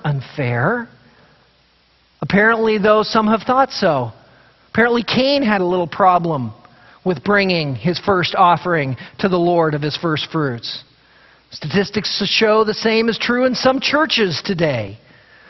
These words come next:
So why wasn't this unfair? Because there's more to come, right?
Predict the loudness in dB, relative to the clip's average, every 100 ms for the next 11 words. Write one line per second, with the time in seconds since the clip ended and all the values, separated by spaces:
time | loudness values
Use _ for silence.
0 | -20 -18 0 2 2 2 4 4 2 0
1 | 0 0 -2 -4 -4 -6 -2 -2 0 -2
2 | 0 0 2 0 -2 -6 -14 _ _ _
3 | _ _ _ _ _ _ _ _ -6 -4
4 | -4 -2 -2 -2 -2 -2 -2 -4 -2 -2
5 | -2 -4 -4